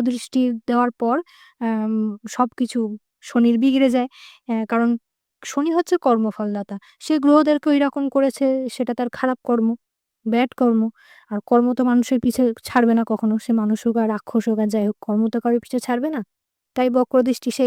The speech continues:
সেই হিসেবে দিয়েছে, আর দিতেই সব কিছু আবার আগের মতো ঠিক হয়ে গেছে। তো তখন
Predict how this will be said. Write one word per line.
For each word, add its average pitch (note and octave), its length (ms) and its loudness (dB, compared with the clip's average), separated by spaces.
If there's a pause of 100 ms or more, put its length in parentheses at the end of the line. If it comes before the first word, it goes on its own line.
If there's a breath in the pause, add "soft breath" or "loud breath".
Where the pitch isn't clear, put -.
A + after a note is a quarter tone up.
(100)
সেই A#3+ 180 2
হিসেবে B3 280 2
দিয়েছে, B3+ 380 0 (380)
আর G#3+ 80 -4
দিতেই G#3+ 320 -2
সব - 220 -2 (100)
কিছু A#3 220 -4 (460)
আবার G#3+ 220 -2
আগের G#3+ 220 -2
মতো A3+ 180 0
ঠিক A3+ 220 -4
হয়ে G#3 180 0
গেছে। G3+ 220 -6 (280 loud breath)
তো - 140 -4
তখন F#4+ 320 2